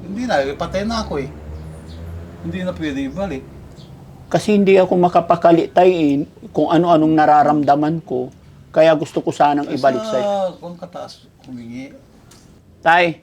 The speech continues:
Speaker 2: kung sabi mo hindi na pwedeng ibalik sa'yo kasi matanda ka na at gusto mong isalin,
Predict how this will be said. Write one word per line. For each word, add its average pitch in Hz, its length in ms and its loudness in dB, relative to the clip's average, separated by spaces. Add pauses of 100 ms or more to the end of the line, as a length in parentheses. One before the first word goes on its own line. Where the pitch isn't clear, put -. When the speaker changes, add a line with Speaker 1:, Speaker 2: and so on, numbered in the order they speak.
(1700)
Speaker 2:
kung 156 240 2
sabi 175 440 4
mo 170 220 0
hindi 160 380 0
na 160 160 0
pwedeng 143 760 0 (160)
ibalik 131 460 2
sa'yo 131 300 0
kasi 127 280 -4
matanda 120 600 -2
ka 123 180 -6
na 107 300 -10 (320)
at - 180 -10
gusto 117 320 -4
mong 120 240 -2
isalin, 107 680 0